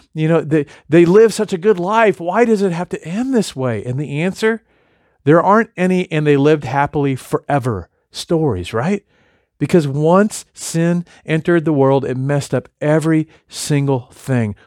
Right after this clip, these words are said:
We live in a world of decay. Now, you can be going, "Chad, I, I hope this is going somewhere happy." We'll get to happy in just a minute, but this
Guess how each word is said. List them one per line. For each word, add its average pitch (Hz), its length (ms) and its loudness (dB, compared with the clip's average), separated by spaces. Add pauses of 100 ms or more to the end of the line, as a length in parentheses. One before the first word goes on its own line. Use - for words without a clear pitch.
We 131 140 -4
live 139 720 2
in 123 100 -6
a 107 60 -6
world 127 500 -4 (160)
of 117 120 -14
decay. 101 460 -6 (840)
Now, 139 60 4
you 147 360 0 (140)
can 160 160 -4
be 156 80 -2
going, 151 240 4
"Chad, 156 280 0
I, 131 140 -4
I 131 120 -4
hope 160 280 -2
this 202 180 -4
is 190 120 0
going 143 380 -2
somewhere 123 440 -4
happy." 113 340 -4
We'll 131 180 -2
get 202 200 2
to 170 80 2
happy 156 420 0 (240)
in 135 140 -4
just 185 320 -6
a 165 40 -4
minute, 151 180 -4
but 139 220 -6
this 214 300 2